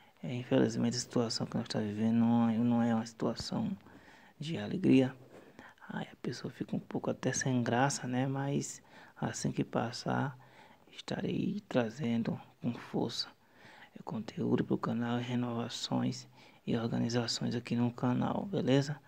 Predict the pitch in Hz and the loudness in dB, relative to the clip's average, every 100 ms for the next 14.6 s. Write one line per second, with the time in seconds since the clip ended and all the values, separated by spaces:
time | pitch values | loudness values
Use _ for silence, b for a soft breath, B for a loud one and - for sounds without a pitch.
0 | B B B B B - 180 175 120 123 | B B B B B -8 -6 -2 -2 -2
1 | - - - - _ _ - 220 196 - | -6 -20 -20 -20 _ _ -12 -8 -8 -8
2 | 170 156 123 123 127 - - _ b b | -4 -2 2 2 2 -2 -12 _ b b
3 | b b _ - - - 127 110 120 123 | b b _ -14 -12 -2 -2 0 2 2
4 | 120 117 120 120 120 - - 220 - 113 | 2 0 2 2 2 0 -4 -4 -4 -6
5 | 110 - - 131 156 156 165 - _ _ | -6 -8 0 6 6 4 -6 -18 _ _
6 | B B B _ - 123 - 120 - 117 | B B B _ -2 -2 0 0 0 -2
7 | 120 220 - - _ _ _ _ - 120 | -4 -6 -10 -20 _ _ _ _ -2 0
8 | 110 107 - 120 117 117 120 104 113 110 | 0 -4 0 4 4 4 2 0 0 2
9 | 117 110 110 110 117 - 170 - 117 120 | 0 0 -2 -2 -2 -2 -6 -2 -2 -2
10 | B B B B _ - 120 117 127 120 | B B B B _ -6 -4 -2 0 0
11 | 117 123 120 120 135 123 120 131 123 113 | 0 0 0 0 2 2 2 2 2 0
12 | - - - b b b b - 127 123 | -6 -10 -20 b b b b -8 -4 2
13 | 120 110 127 117 113 139 139 - 135 190 | 2 4 2 2 2 2 2 0 0 4
14 | 139 101 127 117 113 113 | 2 4 4 4 2 -4